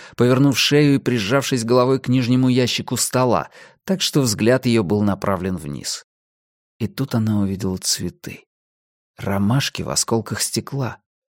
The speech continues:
и нечто похожее на красную розу, распускавшуюся на её переднике.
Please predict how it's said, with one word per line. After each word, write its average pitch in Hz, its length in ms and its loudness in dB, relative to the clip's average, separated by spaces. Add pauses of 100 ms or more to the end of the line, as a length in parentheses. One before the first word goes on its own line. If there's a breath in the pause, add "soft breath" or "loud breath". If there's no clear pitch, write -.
(280)
и 127 120 4
нечто 151 480 2
похожее 135 640 2
на 131 120 2
красную 127 540 2
розу, 110 400 2
распускавшуюся 110 1000 -2
на 107 140 2
её 101 160 2
переднике. 95 720 -6